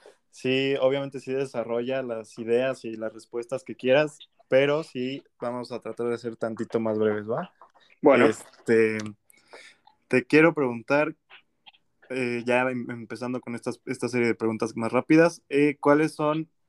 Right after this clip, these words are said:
Speaker 1: las debilidades que ves en Argentina?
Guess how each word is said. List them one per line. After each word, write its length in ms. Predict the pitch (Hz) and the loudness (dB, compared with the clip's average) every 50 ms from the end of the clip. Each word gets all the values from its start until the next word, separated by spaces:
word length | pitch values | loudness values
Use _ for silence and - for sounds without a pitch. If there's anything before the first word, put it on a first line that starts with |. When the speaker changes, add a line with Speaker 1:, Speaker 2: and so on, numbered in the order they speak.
| _ _ - | _ _ -6
Speaker 1:
las 240 | 131 123 120 110 | -4 -4 -4 -2
debilidades 720 | 113 117 113 113 113 117 117 117 123 131 131 139 147 143 143 - _ - | -4 -6 -6 -6 -6 -6 -4 -2 -2 -2 -2 -2 -4 -6 -8 -14 _ -10
que 100 | - 123 | -6 -4
ves 220 | 120 123 135 131 | -2 -2 -4 -4
en 100 | 147 135 | -4 -4
Argentina? 720 | 127 117 104 - - 113 107 104 - 123 117 110 107 104 | -4 -4 -6 -6 -10 -12 -12 -10 -10 -10 -10 -10 -10 -14